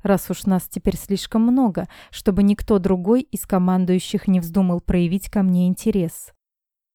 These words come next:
Все же, внешне я куда более выигрышный вариант, чем большинство девушек.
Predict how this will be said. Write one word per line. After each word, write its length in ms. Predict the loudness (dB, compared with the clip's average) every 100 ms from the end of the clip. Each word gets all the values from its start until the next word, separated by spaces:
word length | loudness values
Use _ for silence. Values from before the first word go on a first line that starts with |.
| _
Все 300 | -6 2 2
же, 340 | 2 2 0 0
внешне 600 | 0 4 4 2 2 2
я 140 | 4 2
куда 320 | 0 0 2
более 400 | 2 2 2 2
выигрышный 640 | 2 2 0 -2 0 0
вариант, 480 | 2 0 2 0 -2
чем 280 | -2 -2 0
большинство 600 | 0 -2 -4 -6 -2 -2
девушек. 680 | 0 -2 -2 -6 -10 -16